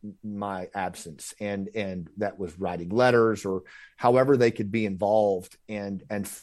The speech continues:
feel like they were part of it, not just something that they inherited. Um, and we thought, "Wow, there's nothing out there for parents who are dealing with these deployments. What if we, what if we wrote a, a kid's book where, you know,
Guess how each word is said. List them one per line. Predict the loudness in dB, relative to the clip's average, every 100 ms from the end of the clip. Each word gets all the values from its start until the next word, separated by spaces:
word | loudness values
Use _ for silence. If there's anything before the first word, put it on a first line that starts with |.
| _
feel | 4 6
like | 6 4
they | 2 2
were | 0
part | -2 0 2
of | 2
it, | -2
not | -4 -6
just | -8 -6
something | -6 -6 -6
that | -4
they | -4
inherited. | -4 -4 -2 -2 -4 _ _ _ _ _ _ _ -2
Um, | 2 2 0 -4 -6
and | -2 0 0 -2 -6 -10 -6
we | -2 0
thought, | 4 4 4
"Wow, | 2 2 0 -2
there's | -4 -2
nothing | -2 -2 -2
out | -2 -2 0
there | -2
for | -2 -10
parents | -6 -4 -4 -6 -12 -18 _ _
who | -6 -4
are | -4
dealing | -4 -2 -2 -2
with | -6 -4
these | -6 -6
deployments. | -10 -2 0 0 -2
What | 2 2
if | 2 0
we, | -4 -4
what | 2 4 4
if | 2
we | 0 2
wrote | 2 2
a, | -2 -8
a |
kid's | -2 -2 -2
book | 0 -2 -2 _ _ _ _ _ -4
where, | 2 4 6 6 2 0 _
you | -10 -6
know, | -2 -2